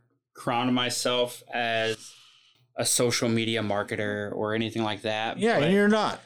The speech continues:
Speaker 1: I will tell you that, like, I'm a networking motherfucker. Like,
Speaker 2: Yeah.
Speaker 1: and that's what truly makes social media what it is today. Like,
Speaker 2: Yeah.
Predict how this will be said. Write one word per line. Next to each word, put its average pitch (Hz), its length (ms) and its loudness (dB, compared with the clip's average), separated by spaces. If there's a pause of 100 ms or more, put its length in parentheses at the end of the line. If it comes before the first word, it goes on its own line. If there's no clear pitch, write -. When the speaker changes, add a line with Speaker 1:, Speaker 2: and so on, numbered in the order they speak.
(140)
Speaker 1:
I 127 120 0
will 131 320 2
tell 127 220 0
you 123 240 0
that, 110 340 -2
like, 104 340 -4 (500)
I'm 165 180 2
a 113 40 0
networking 110 480 -4
motherfucker. 104 640 -4 (220)
Like, 107 420 -6 (180)
Speaker 2:
Yeah. 220 220 2 (280)
Speaker 1:
and 113 500 -2 (340)
that's 139 320 -2
what - 140 0
truly 123 420 -2
makes 113 760 -2
social 117 500 0
media 110 360 -2
what 104 140 0
it 98 120 -4
is 101 260 -4
today. 104 420 -6
Like, 104 280 -6
Speaker 2:
Yeah. 208 160 0